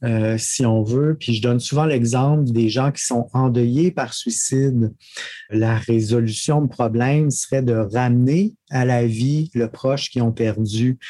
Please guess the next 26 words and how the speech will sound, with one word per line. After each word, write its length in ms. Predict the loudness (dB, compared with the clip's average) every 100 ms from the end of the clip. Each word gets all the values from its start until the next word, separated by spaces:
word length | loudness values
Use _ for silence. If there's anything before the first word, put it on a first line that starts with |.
| -14 -12
ce 100 | -8
qui 160 | -2 -2
est 100 | 0
impossible. 600 | 0 0 0 0 0 0
On 120 | 2
n'a 120 | 2 0
pas 140 | -2
de 60 | 0
baguette 360 | 0 0 0
magique 680 | 0 0 0 -2 -2 -8 -20 _ _ -6
au 100 | -4
Centre 240 | -2 0
de 80 | 0
prévention 460 | 0 0 0 0
du 100 | -2
suicide 500 | -4 -6 -4 -2 -2
pour 140 | 0 0
le 140 | 0
faire. 380 | 0 0 0 2
Donc, 200 | 2 2
la 140 | 0
résolution 720 | 0 0 2 2 0 -2 0 0
de 60 |
problème 460 | 0 0 2 2 2
fonctionne 720 | 0 0 0 0 0 2 2
pas. 240 | 0 -6